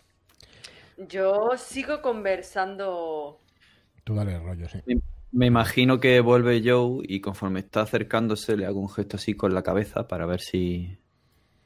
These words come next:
Speaker 3: asiente o niega o lo que me quiera decir.
Speaker 2: Perfecto, Jota. Eh, pues sí, bajo y,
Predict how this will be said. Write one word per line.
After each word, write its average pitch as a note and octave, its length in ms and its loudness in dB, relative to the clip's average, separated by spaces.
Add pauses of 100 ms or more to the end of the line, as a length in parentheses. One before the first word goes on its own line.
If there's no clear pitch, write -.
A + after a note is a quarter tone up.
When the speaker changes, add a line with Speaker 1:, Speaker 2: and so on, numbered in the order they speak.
(300)
Speaker 3:
asiente G2+ 500 4
o F#2+ 40 8
niega G2+ 440 4 (320)
o F2 240 2
lo F2 100 0
que F2+ 100 -2
me F2 120 -2
quiera E2+ 300 -2
decir. F2+ 300 -6 (800)
Speaker 2:
Perfecto, - 440 -14
Jota. - 240 -20 (1700)
Eh, F2+ 720 -4
pues F2+ 200 -2
sí, G#2+ 220 -4 (640)
bajo A#2+ 640 0
y, F2+ 520 -2